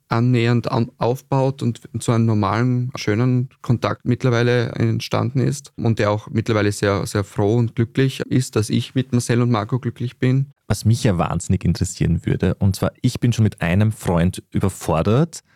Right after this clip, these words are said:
Speaker 2: Wie organisiert ihr euren Beziehungsalltag zu dritt? Habt ihr überhaupt genug Zeit füreinander?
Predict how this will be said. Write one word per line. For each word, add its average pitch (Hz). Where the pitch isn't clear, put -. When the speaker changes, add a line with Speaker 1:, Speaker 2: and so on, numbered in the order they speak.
Speaker 2:
Wie 120
organisiert 113
ihr 113
euren 104
Beziehungsalltag 98
zu -
dritt? -
Habt -
ihr 151
überhaupt 143
genug 117
Zeit 101
füreinander? 82